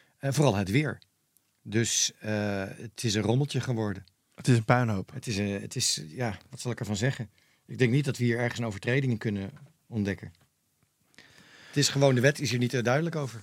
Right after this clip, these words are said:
Speaker 2: Ja.
Speaker 1: Taalwetten.
Speaker 2: Het is wel een rare.
Speaker 1: Ja, dat is het. Maar ja, daar, dat is op zich niet strafbaar.
Speaker 2: Ik vind het trouwens altijd heel leuk als mensen uit, eh,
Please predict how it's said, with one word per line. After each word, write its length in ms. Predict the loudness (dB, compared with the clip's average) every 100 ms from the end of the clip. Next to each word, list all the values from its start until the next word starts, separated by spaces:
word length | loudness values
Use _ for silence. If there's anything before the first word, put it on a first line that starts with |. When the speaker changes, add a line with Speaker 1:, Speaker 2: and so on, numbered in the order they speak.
| -4 4
Speaker 2:
Ja. 320 | 6 8 6 2 -2 -8 -14 -16 -6
Speaker 1:
Taalwetten. 480 | -4 -2 -4 -6 -16 _ -4
Speaker 2:
Het 180 | 2
is 120 | 6 8
wel 140 | 6
een 140 | 4
rare. 380 | 4 4 2 -2 -6 -8
Speaker 1:
Ja, 240 | 0 0 0 -8 _
dat 240 | -8 -4 0
is 120 | 0
het. 220 | -2 -4
Maar 120 | 2 2
ja, 120 | 4
daar, 200 | 2 2
dat 120 | 0
is 60 | -2
op 100 | 2
zich 200 | 2 2
niet 100 | 2
strafbaar. 420 | 2 0 -2 -4
Speaker 2:
Ik 140 | -6 0
vind 120 | 6
het 100 | 6
trouwens 280 | 6 4 4
altijd 180 | 4
heel 100 | 6
leuk 160 | 6 4
als 100 | 2
mensen 640 | 4 4 4 4 4 2 -2
uit, 360 | -4 0 0 2
eh, 80 | 2